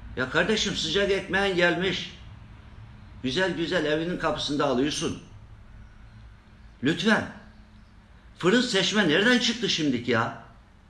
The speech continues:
Bütün telefonları dağıttım. Sosyal medyada paylaştım.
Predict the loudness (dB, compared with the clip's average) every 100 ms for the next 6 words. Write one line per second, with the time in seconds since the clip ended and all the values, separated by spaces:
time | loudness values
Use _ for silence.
0 | -20 -20 -8 -6 0 2 4 4 4 0
1 | 2 2 2 4 4 4 2 0 -8 -18
2 | -20 -20 -20 -4 -2 0 2 2 2 0
3 | 0 -2 0 0 2 0 0 -2